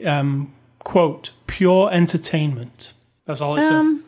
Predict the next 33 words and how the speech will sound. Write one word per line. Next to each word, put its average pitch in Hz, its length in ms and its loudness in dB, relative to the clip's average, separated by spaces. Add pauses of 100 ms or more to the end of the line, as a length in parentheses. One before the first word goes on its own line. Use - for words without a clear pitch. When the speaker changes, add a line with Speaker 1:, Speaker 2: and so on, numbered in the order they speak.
Speaker 2:
don't 392 120 -4
know 359 60 2
if 302 60 2
it's 226 160 -2
pure 262 280 0
entertainment, 220 1040 -2
but 269 120 0
it's 320 320 -4
fine. 202 680 -2 (840)
But 233 140 -6
that, 294 200 0
not 311 200 2
in 320 100 2
a 330 60 2
bad 339 260 2
way. 165 280 -2 (440)
Speaker 1:
Now, 202 200 2
an 233 80 2
issue 262 340 0
I 226 140 2
had 226 220 0
with 139 140 -6
it 131 200 -18 (120)
was, 156 280 -2
uh, 151 340 -2 (160)
one, 190 460 2 (360)
it 175 100 -4
starts 185 420 2
off 170 200 0
with 160 140 2
him, 156 300 0 (600)
like, 160 280 0
robbing 151 640 0